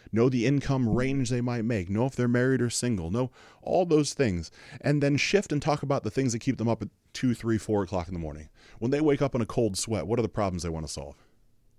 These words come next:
When you establish what those problems are, if you actually know how to solve them,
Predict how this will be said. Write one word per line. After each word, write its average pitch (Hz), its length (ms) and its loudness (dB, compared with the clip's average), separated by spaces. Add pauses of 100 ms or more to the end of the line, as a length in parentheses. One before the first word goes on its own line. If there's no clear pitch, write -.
(1200)
When 120 140 -2
you 127 100 0
establish 151 460 0
what 127 100 0
those 117 160 2
problems 104 380 0
are, 90 140 0
if 107 160 -6
you 135 140 0 (120)
actually 139 480 -2
know 123 220 2
how 113 140 0
to 107 100 -2
solve 120 380 0
them, 85 220 -2